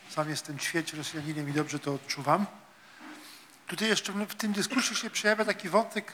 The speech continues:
że, że jest wątek lewicowy, wątek socjalistyczny. To jest taki trochę niebezpieczny wątek, dlatego że jeżeli się mówi lewicowy, to powinien być do tego kontrapunkt prawicowy, pozytywny. To znaczy powinniśmy mieć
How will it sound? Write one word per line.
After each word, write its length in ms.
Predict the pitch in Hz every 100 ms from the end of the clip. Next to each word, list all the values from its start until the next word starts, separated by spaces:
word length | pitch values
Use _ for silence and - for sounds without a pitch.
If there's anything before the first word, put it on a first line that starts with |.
| -
że, 160 | 190 180 - - -
że 400 | 214 180 185 175 175 - - -
jest 200 | 180 151
wątek 360 | 208 208 208
lewicowy, 540 | 196 185 165 - 190 143
wątek 360 | 147 160 170
socjalistyczny. 800 | - 165 175 165 - 202 - - 139 - - - - - -
To 60 | 165
jest 120 | 156
taki 200 | 185 -
trochę 280 | 233 202 220
niebezpieczny 680 | 214 202 - 302 277 -
wątek, 320 | 233 277 247 -
dlatego 360 | 202 214 214
że 180 | 196 202 - - - - - -
jeżeli 280 | 202 185 240
się 120 | -
mówi 240 | 214 226 214
lewicowy, 640 | 214 202 170 240 214 175
to 160 | - 190
powinien 380 | - 196 226 214
być 160 | 202
do 120 | 202
tego 320 | 202 208 214 202
kontrapunkt 680 | 202 196 196 202 202 180 -
prawicowy, 640 | 202 185 180 - 175 185
pozytywny. 600 | - 196 190 - 190 147 - - - - - -
To 60 | 127
znaczy 240 | 143 -
powinniśmy 520 | - 156 170 180 -
mieć 340 | 185 180 -